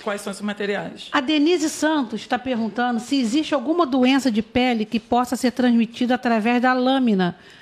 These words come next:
Speaker 2: após, após o banho tosa, já que a maioria das pessoas não tem esse conhecimento.
Speaker 1: Sim, isso é muito importante,
Speaker 2: Valeu,
Speaker 1: gente.
Speaker 2: Denise.
Speaker 1: Boa pergunta, Denise. Boa pergunta mesmo.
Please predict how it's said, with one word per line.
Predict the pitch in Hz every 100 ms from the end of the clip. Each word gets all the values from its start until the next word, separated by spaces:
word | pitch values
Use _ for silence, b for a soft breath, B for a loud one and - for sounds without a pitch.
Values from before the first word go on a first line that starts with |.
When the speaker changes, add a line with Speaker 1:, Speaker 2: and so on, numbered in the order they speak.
| B -
Speaker 2:
após, | - - - 262 269 294 247 233 - 220
após | - - 285 294
o |
banho | 247 254 285
tosa, | 277 226 208 185 185 175 B B
já | 208 254
que | 262
a |
maioria | 262 262 262 294
das | 294
pessoas | - 269 285 262
não | 294 311
tem | 285 302
esse | 311
conhecimento. | 311 311 311 359 285 214 185 196 190
Speaker 1:
Sim, | 180 165 160 _ _ _ _
isso | 180 175 185
é |
muito | 175 190 240
importante, | 196 - 165 170
Speaker 2:
Valeu, | 208 214 269
Speaker 1:
gente. | 302
Speaker 2:
Denise. | 285 233 190 180 175 _ _ -
Speaker 1:
Boa | - 160 185 233
pergunta, | 294 302 254 190 190
Denise. | 185 202 185 170 - -
Boa | 165 175 214
pergunta | 214 190 208 254
mesmo. | 254 214 185 180 180